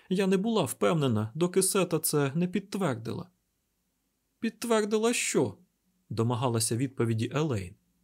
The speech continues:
І раптом очі у неї широко розкрилися від миттєвого осяяння.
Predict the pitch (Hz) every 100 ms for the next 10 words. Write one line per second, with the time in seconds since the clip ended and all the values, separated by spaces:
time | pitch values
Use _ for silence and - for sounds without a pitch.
0 | _ _ _ - 123 151 151 127 110 -
1 | _ - 156 - 135 127 123 117 104 -
2 | - 135 123 127 147 - 175 160 110 -
3 | 110 107 135 - 123 110 107 147 180 -
4 | 135 101 95 90